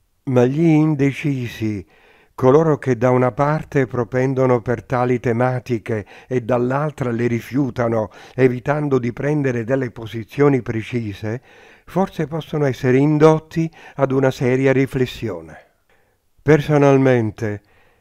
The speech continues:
credo che se lo sforzo fatto inducesse anche uno solo di loro a guardare al di là di quel famoso dito,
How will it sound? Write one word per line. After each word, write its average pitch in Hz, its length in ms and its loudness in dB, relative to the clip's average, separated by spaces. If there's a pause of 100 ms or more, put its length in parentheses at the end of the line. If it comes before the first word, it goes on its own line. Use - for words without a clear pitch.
(260)
credo 139 380 2
che 113 160 -6
se - 180 -2
lo 127 140 0
sforzo 151 500 -4
fatto 143 440 -2
inducesse 131 720 0
anche 139 320 0
uno 143 340 4
solo 135 460 0
di 117 120 -6
loro 117 480 0 (520)
a 127 100 -2
guardare 127 500 4
al 131 220 6
di 131 160 -2
là 139 340 2 (300)
di 123 220 -4
quel 143 220 2
famoso 135 500 2
dito, 120 540 -4